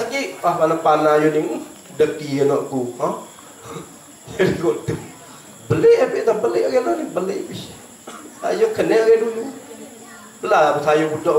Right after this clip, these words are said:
saya nak murid tu. <laughs> Tapi saya, saya tu kenal orang tu.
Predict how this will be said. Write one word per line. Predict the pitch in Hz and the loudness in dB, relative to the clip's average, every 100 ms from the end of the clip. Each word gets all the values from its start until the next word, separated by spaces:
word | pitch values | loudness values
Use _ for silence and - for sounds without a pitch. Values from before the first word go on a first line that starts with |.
| 156 | 4
saya | 151 | 4
nak | 156 | 2
murid | 151 156 185 | 2 2 0
tu. | - - - | -6 -14 -20
<laughs> | - - | -20 -2
Tapi | 185 - | 0 2
saya, | 226 190 190 | 2 4 2
saya | - 220 202 196 | 0 0 2 2
tu | 147 - | 0 -2
kenal | 156 156 135 | -2 0 0
orang | 135 | 0
tu. | 127 | -4